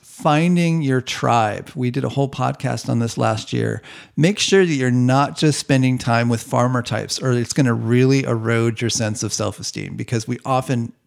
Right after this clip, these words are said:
compare ourselves to people that are very stable,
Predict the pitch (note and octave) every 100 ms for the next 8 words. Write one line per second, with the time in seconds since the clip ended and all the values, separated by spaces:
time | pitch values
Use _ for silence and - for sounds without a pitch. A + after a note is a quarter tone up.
0 | _ - A#2 - - D#3 E3+ D3+ C#3 C#3
1 | A#2+ - B2+ B2 B2 A#2+ A2+ A2 A2+ A2+
2 | A2+ - A#2+ A#2+ A#2 A#2 A2